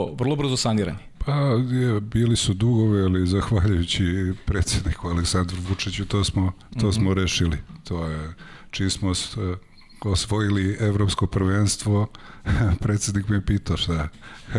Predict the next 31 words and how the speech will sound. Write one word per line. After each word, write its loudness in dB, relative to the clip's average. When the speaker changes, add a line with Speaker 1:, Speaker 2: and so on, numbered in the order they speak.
Speaker 2:
šta 0
treba, 2
daj 0
da 0
rešimo 2
dugove. -2
I, 0
i 2
dugovi 2
su 2
rešeni 2
u, 4
Speaker 1:
Mhm. -2
Speaker 2:
u, -2
za 2
jedan 2
dan, 0
faktički. -6
Speaker 1:
Da, -4
da. -2
Speaker 2:
Imam, 0
pa, 0
sigurno 2
smo 2
imali 4
veliku 0
pomoć 0
njegovu 2
i, -2
i 2
posle, 0